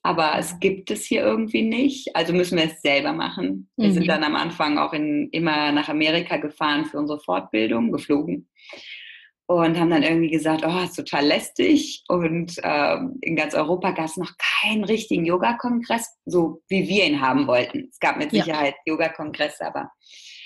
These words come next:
Speaker 2: Ja.
Speaker 1: und dann haben wir gedacht, „Okay, dann laden wir einfach unsere Lehrer ein und machen es selber.“ Also auch so ganz aus dem Bauch raus. Und
Speaker 2: Mhm.
Speaker 1: da waren wir noch ganz jung, Mitte zwanzig. Dann hatten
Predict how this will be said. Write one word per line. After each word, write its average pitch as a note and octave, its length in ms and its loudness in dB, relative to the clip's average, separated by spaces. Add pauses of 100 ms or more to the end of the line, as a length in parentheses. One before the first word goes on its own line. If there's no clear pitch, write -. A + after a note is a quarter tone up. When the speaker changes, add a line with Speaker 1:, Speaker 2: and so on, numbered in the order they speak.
(300)
Speaker 2:
Ja. F3 220 -12 (160)
Speaker 1:
und F3 340 2
dann F3 160 2
haben E3+ 100 0
wir F3 120 2
gedacht, E3+ 280 2
„Okay, A#3+ 360 2
dann G3 160 2
laden D#3 200 0
wir D#3+ 80 0
einfach D#3 220 -6
unsere A#3 300 0
Lehrer F3+ 400 0
ein E3 200 0
und F2 100 0
machen F2+ 260 -4
es - 100 -18
selber.“ - 540 0
Also E3 260 -2
auch D#3+ 240 0
so D3+ 180 -4
ganz D3+ 460 -4 (160)
aus C#3+ 140 -10
dem D3 120 -2
Bauch D3+ 320 0
raus. - 280 2
Und G3 220 2 (100)
Speaker 2:
Mhm. F3+ 340 0 (240)
Speaker 1:
da C#3 160 -6
waren D3 240 0
wir C#3 80 2
noch C#3+ 220 -6
ganz F3 360 -4
jung, - 200 -4
Mitte C#3+ 260 -4
zwanzig. - 640 -8
Dann D3 240 -4
hatten C#3+ 520 -4